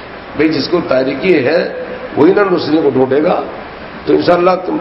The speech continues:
تو الحمدللہ میں نے اس کی، اے، یعنی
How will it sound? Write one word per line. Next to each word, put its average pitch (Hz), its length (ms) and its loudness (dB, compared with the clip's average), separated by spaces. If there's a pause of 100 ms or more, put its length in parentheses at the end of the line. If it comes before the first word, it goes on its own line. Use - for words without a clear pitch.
(100)
تو 147 80 2
الحمدللہ 170 480 4
میں 160 160 2
نے 165 220 2 (540)
اس 156 180 0
کی، 160 280 2 (680)
اے، 131 220 2 (200)
یعنی 123 460 0